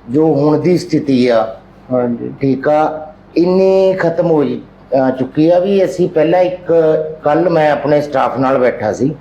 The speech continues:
Speaker 2: ਹਾਂਜੀ, ਹਾਂਜੀ।
Speaker 1: ਤੇ ਅਸੀਂ ਗੱਲਾਂ ਕਰਦੇ ਸੀ ਵੀ ਇੱਕ ਟਾਈਮ ਹੁੰਦਾ ਸੀ ਜਿਵੇਂ ਕਿ ਦੋ ਹਜ਼ਾਰ ਬਾਰਾਂ,
Speaker 2: ਹਾਂਜੀ।
Speaker 1: ਗਿਆਰਾਂ, ਤੇਰਾਂ, ਚੌਦਾਂ।
Speaker 2: ਹਾਂਜੀ।
Speaker 1: ਵੀ ਤਿਉਹਾਰ ਨੂੰ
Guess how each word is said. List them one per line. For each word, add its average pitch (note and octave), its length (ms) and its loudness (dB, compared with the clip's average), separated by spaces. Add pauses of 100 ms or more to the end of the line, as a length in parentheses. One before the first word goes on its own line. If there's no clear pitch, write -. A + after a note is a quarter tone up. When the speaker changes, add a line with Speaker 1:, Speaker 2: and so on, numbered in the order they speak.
(120)
Speaker 2:
ਹਾਂਜੀ, B2 320 -2
ਹਾਂਜੀ। A#2 260 -6 (460)
Speaker 1:
ਤੇ C#3 400 2 (1000)
ਅਸੀਂ G3 260 0
ਗੱਲਾਂ E3+ 340 0
ਕਰਦੇ D#3 340 0
ਸੀ E3+ 240 -2
ਵੀ G3 160 2
ਇੱਕ - 180 -4
ਟਾਈਮ D3 360 0
ਹੁੰਦਾ C3+ 400 0
ਸੀ D#3 460 0
ਜਿਵੇਂ C#3+ 340 0
ਕਿ D3+ 500 0 (960)
ਦੋ D#3 380 0
ਹਜ਼ਾਰ C#3+ 420 2
ਬਾਰਾਂ, C3+ 760 0 (540)
Speaker 2:
ਹਾਂਜੀ। A#2+ 300 -4
Speaker 1:
ਗਿਆਰਾਂ, C3+ 560 2
ਤੇਰਾਂ, C3+ 420 0
ਚੌਦਾਂ। C3 540 0 (460)
Speaker 2:
ਹਾਂਜੀ। A#2 440 -4 (720)
Speaker 1:
ਵੀ F3+ 120 2
ਤਿਉਹਾਰ E3+ 680 2
ਨੂੰ F#3+ 560 0